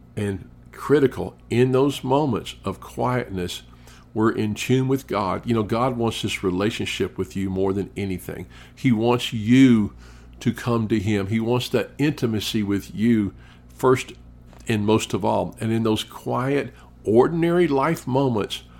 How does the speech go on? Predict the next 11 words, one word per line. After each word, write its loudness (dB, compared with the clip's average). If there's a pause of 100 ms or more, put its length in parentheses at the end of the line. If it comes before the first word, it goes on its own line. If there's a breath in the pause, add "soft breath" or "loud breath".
(180 loud breath)
that's -2
when -2
God -4
speaks, -4
and -6
that's -4
when -2
you're 0
close -4
to -6
Him. -4